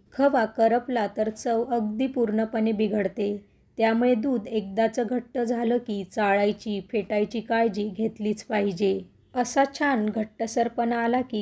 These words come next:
गॅस बंद करून खवा पूर्णपणे थंड करायचा आहे. खवा पूर्णपणे थंड झाला की पसरट चमच्याने चाळून घ्या, जरा प्रेस करून चाळा, म्हणजे तो अजून स्मूथ होईल.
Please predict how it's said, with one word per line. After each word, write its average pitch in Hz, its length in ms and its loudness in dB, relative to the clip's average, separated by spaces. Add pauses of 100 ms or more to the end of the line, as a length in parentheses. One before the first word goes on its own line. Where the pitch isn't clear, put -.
गॅस 190 240 0
बंद 202 300 0
करून 208 400 -2
खवा 226 280 0
पूर्णपणे 240 840 0 (100)
थंड 196 300 0
करायचा 190 580 2
आहे. 196 380 -4 (1800)
खवा 269 300 4
पूर्णपणे 220 640 -2 (100)
थंड 233 240 -2
झाला 240 380 0
की 240 240 -4
पसरट 220 500 -6
चमच्याने 226 600 0
चाळून 208 520 0
घ्या, 196 220 2 (300)
जरा 226 240 4
प्रेस 208 440 -2
करून 208 340 0
चाळा, 190 380 0 (720)
म्हणजे 240 260 4
तो 226 140 0
अजून 240 420 2
स्मूथ 233 420 -2
होईल. 196 340 0